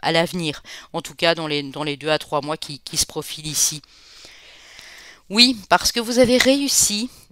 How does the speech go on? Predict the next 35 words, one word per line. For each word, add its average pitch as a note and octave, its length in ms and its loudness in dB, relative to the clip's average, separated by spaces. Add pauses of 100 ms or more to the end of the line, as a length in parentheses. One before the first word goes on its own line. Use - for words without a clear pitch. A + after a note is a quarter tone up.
(100)
et G3+ 140 0
on G#3 100 -2
voit, C#4 240 2
hein, G3+ 240 4
que G3 60 -8
vous F#3+ 80 -10
tirez G3 320 0
les F#3 120 0
leçons F3 300 -4
du F3 140 -10
passé, E3+ 340 0
vous F3 140 -4
avez F3+ 160 2
réussi F#3+ 400 0
à F3 100 6
guérir, F3 520 -2 (500)
euh, D#3+ 480 -2
peut-être - 460 2
dans G3+ 140 -2
une G3+ 200 -4
relation G#3 640 2 (280)
qui F#3+ 120 0
était, F#3 340 2
euh, D#3+ 160 2
malade, D#3 540 4 (760)
euh, D#3+ 500 2
dans E3+ 160 -10
une F3 180 -6
relation F3 380 2
qui - 120 -10
ne E3+ 60 -8
vous D#3+ 160 -6
apportait E3 360 -6
plus - 200 -8
rien. D#3 320 -2